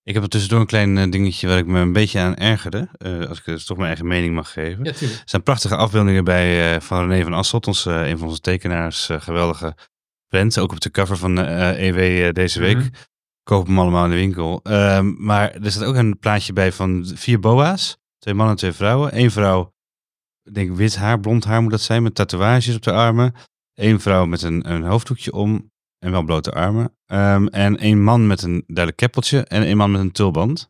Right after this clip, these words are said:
Speaker 2: Ja.
Speaker 1: En je, je weet al een beetje waar ik naartoe wil. Ehm, waar is de eerste boa die, eh, of politieagent die met een keppeltje rond wil lopen? Ehm, en, eh,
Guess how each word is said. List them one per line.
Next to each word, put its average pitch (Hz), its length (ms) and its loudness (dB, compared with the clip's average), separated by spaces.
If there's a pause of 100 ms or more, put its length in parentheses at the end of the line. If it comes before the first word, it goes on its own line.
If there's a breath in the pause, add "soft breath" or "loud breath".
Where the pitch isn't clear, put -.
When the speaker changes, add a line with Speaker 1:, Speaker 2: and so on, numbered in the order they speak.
(140)
Speaker 2:
Ja. 151 180 -6 (640 loud breath)
Speaker 1:
En 101 200 2
je, 101 260 4
je 98 60 4
weet 104 120 4
al 98 60 0
een 95 60 2
beetje 104 180 2
waar 90 80 -4
ik 82 60 -4
naartoe 87 240 -2
wil. 95 280 0 (600 loud breath)
Ehm, 95 420 2 (240)
waar 104 300 0
is 101 120 0
de 98 80 -2
eerste 98 240 -2
boa 98 340 2
die, 92 360 0
eh, 85 400 2
of - 120 -8
politieagent 90 580 0
die 87 100 -2
met 85 80 2
een 85 60 0
keppeltje 90 420 -2
rond 78 200 -2
wil 78 100 0
lopen? 76 440 0 (540)
Ehm, 80 540 2 (920)
en, 80 460 0
eh, 80 280 0